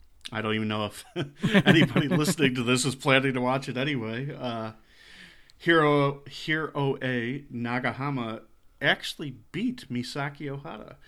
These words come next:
Speaker 1: in the, uh, the main event of the first show, um, with a, just sort of a flash pin. But th-, that was a really good match.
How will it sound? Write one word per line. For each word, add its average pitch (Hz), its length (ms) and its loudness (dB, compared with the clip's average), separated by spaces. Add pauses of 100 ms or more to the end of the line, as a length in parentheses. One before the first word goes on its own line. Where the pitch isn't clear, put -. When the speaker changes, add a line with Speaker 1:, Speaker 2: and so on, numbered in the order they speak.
(300)
Speaker 1:
in 123 220 0
the, 120 180 2
uh, 113 220 0
the 113 100 -6
main 131 200 0
event 139 200 0
of 131 60 -2
the 123 80 0
first 143 280 -4
show, 131 520 -4 (120)
um, 107 480 -8 (1400)
with 123 180 -6
a, 113 220 0
just 131 300 -6
sort 127 160 0
of 101 60 -4
a 101 60 -6
flash 117 460 -2
pin. 113 360 -8
But 123 180 -14
th-, 151 160 -6
that 147 160 -2
was 202 140 -2
a 110 60 -8
really 120 340 -4
good 104 260 -8
match. 113 420 -8